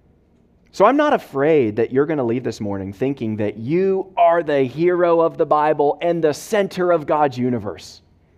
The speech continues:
I would be afraid of that in some churches. I'm not afraid of that this morning. Here's what I'm afraid of. I'm afraid you're gonna leave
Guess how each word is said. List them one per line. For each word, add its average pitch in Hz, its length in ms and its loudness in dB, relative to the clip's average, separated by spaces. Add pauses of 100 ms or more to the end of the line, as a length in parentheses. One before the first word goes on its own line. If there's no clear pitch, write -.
(1200)
I 233 80 0
would 277 180 0
be 339 100 4
afraid 208 320 -2
of 175 80 -2
that 117 360 -4
in 135 100 -6
some 165 200 -4
churches. 113 540 -10 (540)
I'm 156 160 -6
not 262 220 -4
afraid 190 340 -6
of 151 120 -8
that 120 220 -10
this 120 200 -10
morning. 104 400 -8 (1000)
Here's 277 280 -4
what 170 120 -4
I'm 151 180 -4
afraid 90 340 -10
of. 85 140 -18 (960)
I'm 139 200 -2
afraid 95 460 -4
you're 131 160 -4
gonna 131 200 -6
leave 87 400 -12